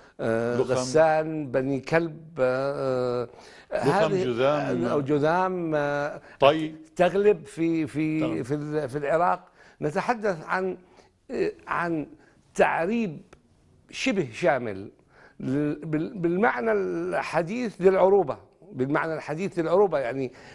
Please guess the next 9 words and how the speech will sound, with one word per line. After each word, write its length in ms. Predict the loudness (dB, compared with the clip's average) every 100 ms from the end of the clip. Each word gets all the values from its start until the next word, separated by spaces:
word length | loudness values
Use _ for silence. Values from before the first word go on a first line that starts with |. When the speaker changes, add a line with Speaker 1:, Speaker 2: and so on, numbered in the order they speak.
| -10
Speaker 1:
عرب 400 | 2 4 6 2 -6 -20 _ _ _ _ _ -2
بالمعنى 580 | 0 2 0 0 -2
ال-، 960 | -4 -8 _ _ _ _ -2 -2 -2 -2
الإثني 600 | -2 0 0 0 2 2
والثقافي. 760 | 2 -2 -2 2 0 0 -10 -12 -20 -20 _
نتحدث 420 | -8 -4 -2 -2
عن 160 | -4 -6
أن 200 | -2 -2
هذا، 400 | -2 -2 -2